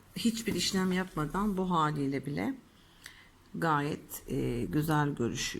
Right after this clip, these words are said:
gözüküyor. E, siyahlar ve kahverengiler aralarda, e,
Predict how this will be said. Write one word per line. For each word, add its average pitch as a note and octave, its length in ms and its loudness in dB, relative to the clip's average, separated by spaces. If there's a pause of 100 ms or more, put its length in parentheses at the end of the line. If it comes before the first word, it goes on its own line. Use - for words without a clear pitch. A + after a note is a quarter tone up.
gözüküyor. D3+ 960 -2
E, C#3 200 0
siyahlar D3+ 580 0
ve C#3 120 -2
kahverengiler C#3+ 800 0 (100)
aralarda, D#3 680 0 (840)
e, G2+ 60 -2